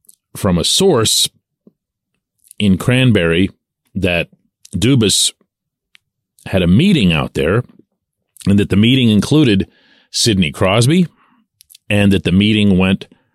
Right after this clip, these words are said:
well into the night. Now, this is the part where I stop and ask you to go and subscribe to our site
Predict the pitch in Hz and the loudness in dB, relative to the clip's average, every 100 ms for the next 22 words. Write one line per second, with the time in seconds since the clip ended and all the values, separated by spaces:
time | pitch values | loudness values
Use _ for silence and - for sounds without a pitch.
0 | _ _ _ _ 71 78 117 147 98 67 | _ _ _ _ -6 -2 0 0 0 -2
1 | - _ - 92 82 92 82 87 73 - | -6 _ -4 -2 0 0 0 0 -2 -8
2 | - - _ _ _ _ _ _ _ _ | -20 -20 _ _ _ _ _ _ _ _
3 | _ _ - - 76 85 - 101 104 107 | _ _ -20 -12 -6 -4 -2 -2 -4 -2
4 | 95 95 87 82 80 - - 147 95 - | -2 0 0 0 -2 -2 -2 -4 -4 -8
5 | - _ _ - 78 65 64 - - - | -16 _ _ -10 -8 -6 -8 -10 -12 -14
6 | - - 64 62 60 - _ - - - | -14 -10 -8 -8 -10 -14 _ -12 -8 -6
7 | - - 60 - - - _ _ _ - | -4 -4 -6 -8 -20 -20 _ _ _ -20
8 | 107 98 - 69 62 - - 65 - - | -20 -18 -10 -8 -6 -6 -6 -6 -10 -20